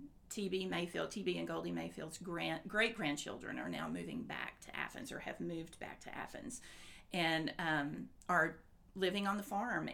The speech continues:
and, and, uh, doing farm life in their own way. Um,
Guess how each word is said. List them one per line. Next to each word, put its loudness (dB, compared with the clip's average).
and, -2
and, -4
uh, -4
doing 0
farm 0
life 0
in 0
their -2
own -2
way. -4
Um, 4